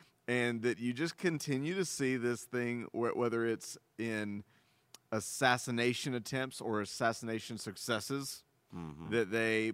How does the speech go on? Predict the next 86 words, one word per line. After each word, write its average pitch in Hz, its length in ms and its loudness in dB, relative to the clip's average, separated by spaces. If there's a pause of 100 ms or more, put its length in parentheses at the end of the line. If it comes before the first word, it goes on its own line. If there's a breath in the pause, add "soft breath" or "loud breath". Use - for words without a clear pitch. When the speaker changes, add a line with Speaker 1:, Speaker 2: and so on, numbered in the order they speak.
Speaker 1:
pull 127 280 2
off 117 400 4 (240 loud breath)
and 117 100 -2
the 113 60 4
excuses 113 580 -2
they 110 140 2
give, 101 320 0 (500 soft breath)
or 120 500 6
the 113 320 0
Speaker 2:
If - 80 -4
you - 60 0
just 113 100 2
Speaker 1:
evading 127 600 6
the, 113 220 2
the 104 100 0
conversation 120 800 0
about 110 240 2
Ukraine 113 460 0
for 123 120 -2
a 110 60 -2
summit, 120 360 0
which 101 140 -2
that's 120 240 0
still 98 360 -4
on - 120 0
the 117 60 6
Speaker 2:
It's, 127 100 2
as 143 200 6
Speaker 1:
doorstep 170 60 8
Speaker 2:
I 165 40 8
Speaker 1:
of 156 80 6
Speaker 2:
said, 180 120 10
Speaker 1:
any 131 80 8
Speaker 2:
Russia 208 300 10
Speaker 1:
time. 180 60 10
Speaker 2:
is 135 160 6
on 139 180 10
the 113 80 2
forefront 151 500 4
of 143 60 2
the 135 80 0
news 135 320 2
right 95 160 2
now 90 180 2
for 101 140 0
a 95 80 4
lot 120 220 8
of 101 80 2
reasons. 80 340 -4
Speaker 1:
And 170 140 4
I 240 80 8
just 370 160 -4
can't 175 160 2
help 190 160 8
but 170 100 4
think, 160 180 2
again, 127 300 2
I 131 60 4
know 151 160 4
it's 123 140 0
way 143 440 6
more, 143 540 6
it's 120 200 -4
not 139 220 4
this 120 180 0
simplistic. 101 520 -6
I 107 60 -2
know 123 100 -2
it's 110 100 -4
way 120 100 -2
more 123 160 0
complex. 117 520 -2
There's 101 100 -8
a 101 60 -8
whole 123 180 -4
lot 113 160 2
more 107 140 -4
factors. 101 420 -4
But 123 120 0
I 143 40 4
couldn't 262 220 -4
help 240 100 -2
but 113 120 -4
think 131 180 -2
about, 104 260 2
like, 95 300 -2